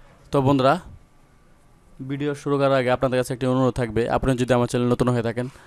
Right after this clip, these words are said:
তাহলে অবশ্যই চ্যানেলটিকে সাবস্ক্রাইব করে পাশে থাকা বেল আইকনে ক্লিক করে রাখবেন, যাতে পরবর্তী নিত্য নতুন চাকরির আপডেট খবর আপনার মোবাইলে নোটিফিকেশন আকারে চলে যায়।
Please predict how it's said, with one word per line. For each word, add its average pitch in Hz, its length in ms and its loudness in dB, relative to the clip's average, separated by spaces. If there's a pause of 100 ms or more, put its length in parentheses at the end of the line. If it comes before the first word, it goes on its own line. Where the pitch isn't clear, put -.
(380)
তাহলে 127 220 6
অবশ্যই 123 320 6
চ্যানেলটিকে 123 320 0
সাবস্ক্রাইব 123 440 -2
করে 120 120 2
পাশে 117 240 2
থাকা 120 140 2
বেল 117 180 4
আইকনে 117 220 2
ক্লিক 117 220 0
করে 120 180 6
রাখবেন, 123 280 4 (480)
যাতে 120 180 0
পরবর্তী 127 480 4
নিত্য 123 280 0
নতুন 127 280 0
চাকরির 123 300 0
আপডেট 117 300 2
খবর 131 260 4
আপনার 123 280 2
মোবাইলে 117 380 2
নোটিফিকেশন 117 640 0
আকারে 127 280 2
চলে 117 200 4
যায়। 101 140 0